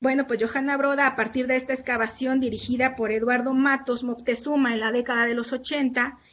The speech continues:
en el Templo Mayor, propuso que los numerosos restos de animales acuáticos encontrados en el material arqueológico estaban relacionados con el culto al agua,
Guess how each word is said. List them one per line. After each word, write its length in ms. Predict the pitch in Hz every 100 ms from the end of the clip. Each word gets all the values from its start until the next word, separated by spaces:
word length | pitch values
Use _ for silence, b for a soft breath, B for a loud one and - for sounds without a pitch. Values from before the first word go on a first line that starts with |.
| B -
en 160 | 240 226
el 140 | 226
Templo 360 | 269 254 254 269
Mayor, 540 | 285 277 269 262 -
propuso 560 | 269 254 302 320 320 302
que 100 | 247
los 180 | 226 240
numerosos 560 | 233 233 269 294 285
restos 400 | 269 269 269 277
de 60 | 240
animales 560 | 220 226 240 240 240
acuáticos 840 | 220 - 247 254 269 254 262 262 -
encontrados 840 | 233 220 226 226 254 254 247 247
en 120 | 233
el 80 | 208
material 460 | 214 208 214 240 254
arqueológico 840 | 262 262 285 262 262 269 269 269 -
estaban 400 | 226 262 262 262
relacionados 640 | 247 233 240 247 247 247
con 180 | 254 233
el 120 | 226
culto 320 | 269 247 269
al 120 | 269
agua, 380 | 302 277 226 -